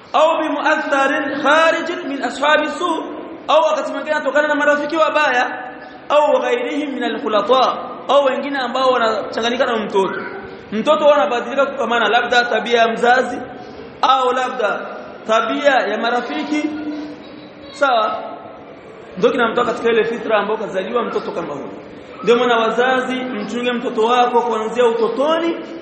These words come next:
mpaka pale ambapo atapo-, baligh. Wal ahamiyati hadhihi al amana, kutokamana na umuhimu wa amana hii ya watoto. Adhkuru huna ahamma ar-rakaiz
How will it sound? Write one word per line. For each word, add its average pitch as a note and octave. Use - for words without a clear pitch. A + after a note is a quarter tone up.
mpaka A#3+
pale B3+
ambapo A#3
atapo-, A3
baligh. F#3+
Wal A#3+
ahamiyati C4
hadhihi B3
al A#3
amana, F#3+
kutokamana C4
na A3
umuhimu A#3
wa A#3+
amana A#3
hii A#3+
ya A3
watoto. G3
Adhkuru C4
huna B3
ahamma A#3
ar-rakaiz B3+